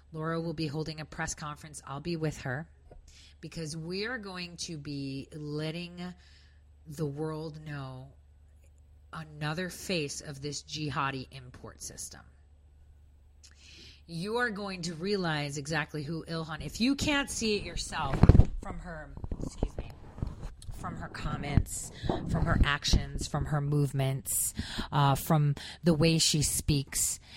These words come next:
and the way she responds. If you can't see it yet, well, we'll show you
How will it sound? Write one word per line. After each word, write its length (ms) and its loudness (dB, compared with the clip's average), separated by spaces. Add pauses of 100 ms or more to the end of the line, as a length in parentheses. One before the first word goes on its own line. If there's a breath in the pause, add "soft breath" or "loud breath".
(140)
and 240 2
the 60 2
way 260 2
she 280 0
responds. 1120 0 (200 loud breath)
If 220 0
you 80 10
can't 320 6
see 240 4
it 80 2
yet, 560 -2 (580 loud breath)
well, 460 4
we'll 260 8
show 220 6
you 440 2